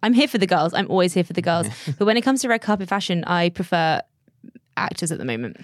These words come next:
Speaker 2: Yeah, I mean, still with the actors, I feel like, okay, I'm, I'm wearing a skirt. I'm so different, cool
Speaker 1: Oh,
Speaker 2: Harry
Speaker 1: man,
Speaker 2: Styles.
Speaker 1: that's
Speaker 2: Like,
Speaker 1: not
Speaker 2: that's not that. Like,
Speaker 1: Timothy
Speaker 2: um,
Speaker 1: Chalamet in a halter neck wasn't for me.
Speaker 2: No, but I like the host, Anthony Anderson.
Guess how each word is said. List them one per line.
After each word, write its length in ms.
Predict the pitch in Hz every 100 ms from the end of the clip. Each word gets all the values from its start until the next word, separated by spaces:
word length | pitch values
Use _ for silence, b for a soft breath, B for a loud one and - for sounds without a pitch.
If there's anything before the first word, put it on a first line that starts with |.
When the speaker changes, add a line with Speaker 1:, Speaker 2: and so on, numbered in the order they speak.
| B B B B _ -
Speaker 2:
Yeah, 440 | 151 196 233 226 -
I 60 |
mean, 120 | 180
still 300 | 190 - 262
with 140 | 208 180
the 120 | 156
actors, 300 | 156 175 160
I 80 | 143
feel 220 | 139 185
like, 280 | 175 151 -
okay, 220 | 127 120 107
I'm, 160 | 101 -
I'm 120 | 101
wearing 320 | 101 104 101
a 40 | 95
skirt. 340 | - 104 90 -
I'm 120 | 90
so 260 | - 90
different, 460 | 90 92 85 85 73
cool 200 | - 87
Speaker 1:
Oh, 40 |
Speaker 2:
Harry 200 | 85 92 85
Speaker 1:
man, 80 |
Speaker 2:
Styles. 260 | - - 90
Speaker 1:
that's 20 |
Speaker 2:
Like, 140 | 214 -
Speaker 1:
not 40 |
Speaker 2:
that's 240 | - 120 -
not 160 | 120
that. 180 | 90 95 B B 143
Like, 180 | - 226
Speaker 1:
Timothy 120 | -
Speaker 2:
um, 80 | 139 208 202
Speaker 1:
Chalamet 100 | 180
in 80 |
a 60 | 170
halter 400 | 160 - 185 -
neck 200 | 170 -
wasn't 220 | 175 165
for 60 | -
me. 160 | - -
Speaker 2:
No, 320 | 120 127 87
but 220 | 78 -
I 60 | 151
like 380 | 151 170 202 247
the 100 | 143
host, 360 | 147 131 101 -
Anthony 640 | 113 127 - 120 120 110
Anderson. 680 | - 98 113 120 151 180 247